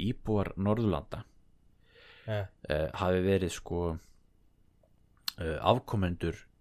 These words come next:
Speaker 1: jötna.
Speaker 2: Já, já, já, já.
Speaker 1: <laughs> Og þarna
Speaker 2: Það er skemmtileg kenning.
Speaker 1: Já, mjög skemmtileg kenning, sko.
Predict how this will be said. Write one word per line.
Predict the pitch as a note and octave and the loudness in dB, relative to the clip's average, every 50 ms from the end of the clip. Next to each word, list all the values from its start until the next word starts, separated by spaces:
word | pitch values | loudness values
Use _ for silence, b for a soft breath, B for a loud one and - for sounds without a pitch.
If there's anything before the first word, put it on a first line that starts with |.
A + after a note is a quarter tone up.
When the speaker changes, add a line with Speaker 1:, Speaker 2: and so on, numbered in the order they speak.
| _ - | _ 0
Speaker 1:
jötna. | - A2+ C#3 D#3 - - - - D2+ - - - - - - - - - - - - - - - - - - _ _ - - _ _ _ _ _ _ _ _ _ _ _ _ _ _ _ | 4 6 6 6 4 0 -6 -8 -8 -8 -10 -14 -16 -20 -20 -20 -20 -20 -20 -20 -20 -20 -20 -20 -20 -20 -20 _ _ -20 -20 _ _ _ _ _ _ _ _ _ _ _ _ _ _ _
Speaker 2:
Já, | - - | -16 -12
já, | G#2 G2+ G2+ G2 F#2+ F#2+ G2 G2+ - - G#3 G#3+ A#3 A#3+ A#3 G#3 - - | -10 -10 -10 -10 -10 -10 -8 -8 -8 -10 -10 -14 -16 -18 -16 -16 -16 -14
já, | - | -16
já. | - - - - - - - - _ _ _ _ _ - - - - - - A2+ | -16 -18 -20 -20 -20 -20 -20 -20 _ _ _ _ _ -14 -12 -12 -8 -4 -4 -4
Speaker 1:
<laughs> | - - - - - - - - - - - B B B B B B B B B B | -4 -6 -14 -16 -16 -12 -10 -12 -12 -12 -14 B B B B B B B B B B
Og | B - - | B -2 0
þarna | E2 F2 F2 F2 F2+ F2+ A#2 | 2 2 2 4 4 2 4
Speaker 2:
Það | - D3 F3 E3+ D#3 | 6 6 8 8 8
er | C#3+ B2 | 6 4
skemmtileg | - - - - - - D3 C3+ B2+ - C3 A2+ G#2+ | 0 -4 -8 -4 4 8 8 8 8 6 2 4 4
kenning. | A#2+ A2 G#2 G#2 B2 D#3 - - - _ _ _ _ _ - | 4 4 6 4 2 0 -2 -10 -20 _ _ _ _ _ 6
Speaker 1:
Já, | A2+ A2 F#2 F2 | 8 10 10 12
mjög | G2+ B2 C#3 - | 12 10 10 10
skemmtileg | - C#3+ B2 A2+ A#2 A2+ A2+ | 10 10 10 10 8 8 8
kenning, | G#2 F#2+ F#2+ F#2+ | 8 8 6 2
sko. | - - D#2+ D#2+ | 2 2 2 2